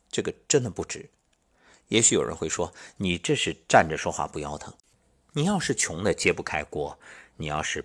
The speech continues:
背着房贷车贷，每天压力山大、焦头烂额，那你什么不愿意做呀？没错，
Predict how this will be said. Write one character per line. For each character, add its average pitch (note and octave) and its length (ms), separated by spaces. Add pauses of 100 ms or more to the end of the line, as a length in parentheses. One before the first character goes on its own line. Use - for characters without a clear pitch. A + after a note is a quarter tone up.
背 E2+ 200
着 - 460 (340)
房 G2 220
贷 F#2+ 200
车 - 260
贷， G#2+ 280 (320)
每 E2+ 200
天 G#2 280 (100)
压 G2+ 120
力 G2 140
山 F#2 200
大、 F2 160
焦 F2+ 220
头 E2 160
烂 E2 220
额， D2+ 260 (960)
那 D#3+ 100 (360)
你 G2 120
什 F2 200
么 G2+ 100
不 F2+ 140
愿 E2 140
意 - 20
做 D#2 260
呀？ - 180 (1300)
没 E2+ 140
错， - 260